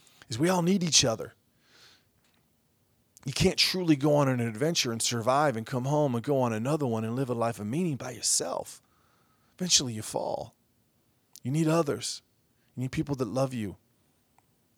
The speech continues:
You need your friends. You need supporters. But more than anything, you need your family.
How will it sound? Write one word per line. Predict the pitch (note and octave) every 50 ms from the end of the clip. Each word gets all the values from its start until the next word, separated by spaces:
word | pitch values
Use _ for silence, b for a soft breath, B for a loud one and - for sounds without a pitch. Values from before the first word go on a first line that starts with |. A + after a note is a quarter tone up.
| _ _ _
You | B2
need | B2 C#3 C3 A2+
your | A#2 A#2
friends. | - - A#2 B2+ C#3 C3+ B2+ A#2 A2 G2+ G2 - - - -
You | B2
need | C3 C#3 -
supporters. | - - - - - C#3+ C#3+ C3+ B2 A2+ G2+
But | F2+ G2+ D#2
more | D#2+ B2 C3 C#3+ D#3 D3+ A#2+ G#2+ A2
than | G2 G2+ - - _ _ -
anything, | E3+ F3 F3 D#3+ C#3+ B2 - - A#2 A2+ A2+ G#2+ G#2+
you | A2 A2 G#2+
need | G#2+ A2 A#2+ C3+ C3+ B2 A2 G2 F2+ - - _ _ -
your | E2 -
family. | - - F#2+ G#2 A2+ A2+ A2 G2+ E2+ D2 -